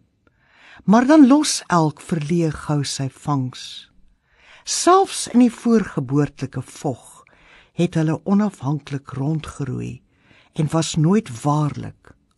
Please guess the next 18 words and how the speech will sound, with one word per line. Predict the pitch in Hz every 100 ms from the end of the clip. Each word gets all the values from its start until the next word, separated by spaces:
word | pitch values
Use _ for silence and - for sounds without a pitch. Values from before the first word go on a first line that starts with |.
| -
aan | 143
mekaar | 127 - 123 117
verknog. | - 131 - 123 98 - _ _ _ _ _ _ - - _ -
Ek | 214 - -
twyfel | 247 269 233 - 117 90 147 _ _ _ -
of | 190 -
hulle | 170 -
ooit | 196 190 -
behoorlik | 170 160 180 180 180 -
tuis | - 170 151 -
kan | - 143 131
raak | 135 127 117 - - _ _ _ -
of | 165 - -
tot | 170 147 _ - _ -
eenparigheid | 170 147 - 190 175 147 - 131 -
sal | - 135 123
groei, | - 131 110 120 _ _ _ _ _
voor | - 175